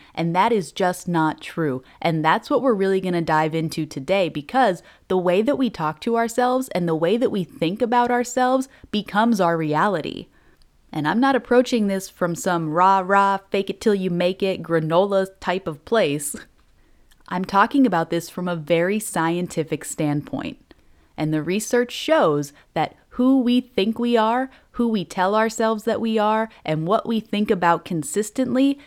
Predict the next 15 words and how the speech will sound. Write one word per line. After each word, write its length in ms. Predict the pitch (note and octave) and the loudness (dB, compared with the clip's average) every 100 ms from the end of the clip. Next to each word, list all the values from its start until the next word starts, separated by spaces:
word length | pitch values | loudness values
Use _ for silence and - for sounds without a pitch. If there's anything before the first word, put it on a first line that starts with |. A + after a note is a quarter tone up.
| _ | _
is 260 | E3+ E3 D3+ | -4 -4 -6
what 420 | D#3 F3+ - - | 0 0 0 -4
becomes 640 | G#3 - F#3 E3+ E3+ - _ | -8 -4 0 0 0 -4 _
real, 680 | D#3+ D#3+ A3 G#3+ C#3+ D3 - _ _ - | -14 -2 2 4 2 0 -6 _ _ -6
quote 240 | E3+ D3+ | -2 0
unquote, 480 | C#3+ D3 D3+ C#3 - _ _ _ | -2 -2 0 -2 -4 _ _ _
in 200 | F3 F3 - | -4 -4 0
our 360 | E3+ E3 D#3+ D#3 | 0 2 0 0
world. 460 | D3 C#3+ - - _ - | -2 -2 -4 -8 _ -6
It's 240 | E3 - | -6 -4
what 260 | D3+ F3+ F#3+ | 0 0 0
we 120 | F#3 | -4
begin 400 | F3+ E3 E3+ E3+ | -4 0 0 0
to 100 | F3 | -6
see 500 | - - E3 D#3+ | -8 -4 -2 -4